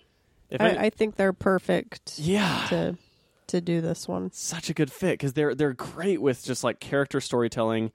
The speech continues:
Speaker 1: Obviously, they know how to make, you know, T V series serialization work, but then they've shown that, like, they're also great with action and, like, big, you know, sort of heavy, uh,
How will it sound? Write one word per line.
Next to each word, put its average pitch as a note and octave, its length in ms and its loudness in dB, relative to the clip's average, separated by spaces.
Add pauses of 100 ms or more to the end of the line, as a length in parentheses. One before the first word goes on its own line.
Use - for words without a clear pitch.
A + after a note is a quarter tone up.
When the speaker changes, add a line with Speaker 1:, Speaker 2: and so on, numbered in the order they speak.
(180)
Speaker 1:
Obviously, C3+ 460 -2
they A#2 140 0
know A#2 220 0
how A2 440 -2 (100)
to A2 140 -6
make, G2+ 400 -6 (180)
you A2+ 120 -6
know, F#2+ 140 -4
T - 180 -4
V A2 120 0
series G2+ 680 -4 (180)
serialization G2 720 0
work, G2 300 -4 (420)
but A2+ 140 -2
then G#2 380 0 (140)
they've G#2 220 -2
shown A#2 380 2
that, G2+ 100 -4
like, F#2+ 200 -4
they're F#2+ 260 -2 (280)
also G#2 360 -2
great G#2+ 280 -2
with A2+ 200 -2
action A#2+ 420 -2
and, A#2 140 -2
like, A2+ 320 -2 (240)
big, G#2 340 -2 (240)
you A#2 80 -4
know, G2 140 -4
sort G#2+ 220 -4
of G2 220 -6 (180)
heavy, G2+ 580 -4 (460)
uh, F#2+ 480 -2